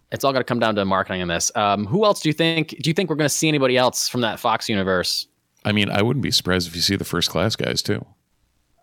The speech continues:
Speaker 1: That's my question. Like,
Speaker 2: Yeah.
Speaker 1: uh, because it is, it is like, if it is multiverse, if he's jumping around, then you could see old Cyclops and young Cyclops at the same time. Like, maybe Nicholas Hoult, we see Nicholas Hoult and <laughs> Kelsey Grammer,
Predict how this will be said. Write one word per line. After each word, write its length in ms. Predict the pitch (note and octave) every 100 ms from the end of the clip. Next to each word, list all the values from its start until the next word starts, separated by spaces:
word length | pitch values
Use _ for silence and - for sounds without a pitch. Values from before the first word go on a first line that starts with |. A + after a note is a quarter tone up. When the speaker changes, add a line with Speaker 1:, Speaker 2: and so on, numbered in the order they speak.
| _ - _ _ _ -
Speaker 1:
That's 200 | D3+ F#3
my 100 | A#3+
question. 380 | A3+ C#4 - B2+
Like, 200 | B2 A2+
Speaker 2:
Yeah. 140 | F3
Speaker 1:
uh, 200 | C#3 C3+
because 460 | C3+ D3 C#3+ E3 D#3
it 200 | D3+ D3+
is, 420 | G3 G#3+ D3+ - E3+
it 140 | D3
is 220 | D#3+ D#3+
like, 360 | D3 C3 B2+ -
if 160 | D3 E3+
it 80 | G3
is 140 | A3
multiverse, 560 | E3+ G#3 F#3+ C#3 D3 C#3
if 100 | C3
he's 180 | G#3 D3
jumping 340 | D3 F#3 D3+
around, 640 | A#2+ D3 G3 G#2+ G2 A2+ - _ _ _ -
then 120 | C3
you 100 | D#3
could 140 | D3+ C#3
see 640 | - F3 E3 D3+ D3 C#3+ _ _ _ _ _
old 280 | B2+ D#3 D3+
Cyclops 540 | D3+ C#3+ C#3 C3+ C3
and 180 | C3 D3
young 220 | B2 F3
Cyclops 480 | F#3+ E2 E2 E2+ F2
at 40 | -
the 60 |
same 200 | - A2+
time. 200 | G#2 C#3+ F#2+
Like, 140 | F2
maybe 260 | G#2 A2 A2
Nicholas 340 | A#2+ A#2+ A2
Hoult, 260 | - C#3 -
we 120 | G2+
see 180 | - A2
Nicholas 300 | A#2+ A#2+ -
Hoult 180 | A#2 -
and 240 | G#2+ B2
<laughs> 0 |
Kelsey 300 | C#3 C3+ B2
Grammer, 440 | G#2 D3 A#2+ E2